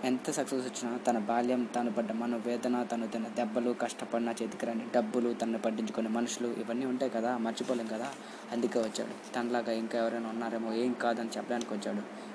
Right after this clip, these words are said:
పడిన కష్టం వృధాగా పోదు, వృధాగా పోదు,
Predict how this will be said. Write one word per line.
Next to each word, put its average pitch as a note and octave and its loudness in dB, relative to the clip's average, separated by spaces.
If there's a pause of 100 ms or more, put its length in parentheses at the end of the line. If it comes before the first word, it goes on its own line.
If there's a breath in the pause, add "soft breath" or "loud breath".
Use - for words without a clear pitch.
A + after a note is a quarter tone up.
పడిన A#2+ 0
కష్టం A2+ -4
వృధాగా A#2+ 2
పోదు, A#2+ 2 (100)
వృధాగా A#2+ 2
పోదు, B2 2